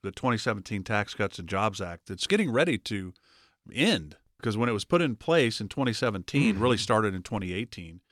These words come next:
Speaker 1: uh, but the law came about in twenty seventeen. It is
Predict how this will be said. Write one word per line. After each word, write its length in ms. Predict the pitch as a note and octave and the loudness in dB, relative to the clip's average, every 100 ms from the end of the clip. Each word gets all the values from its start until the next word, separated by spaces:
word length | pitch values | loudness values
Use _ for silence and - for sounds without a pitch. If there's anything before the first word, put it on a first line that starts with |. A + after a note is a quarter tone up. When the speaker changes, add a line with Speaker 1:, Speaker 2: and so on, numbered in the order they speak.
| _ _ - | _ _ -2
Speaker 1:
uh, 160 | F#2+ | 0
but 180 | F2+ F#2+ | 0 -2
the 100 | F#2+ | -4
law 480 | F2+ G2+ C#3+ B2+ G2+ | -4 2 4 4 2
came 200 | - G#2+ | 0 -2
about 260 | F#2+ F#2 F2+ | 0 -2 -2
in 80 | |
twenty 240 | F2 G2 F2+ | -8 -10 -8
seventeen. 640 | - A2 G#2 - F2+ E2 F2 | -6 -6 -6 -10 -12 -12 -8
It 160 | G#2+ A2+ | -6 -6
is 300 | G#2 - | -6 -10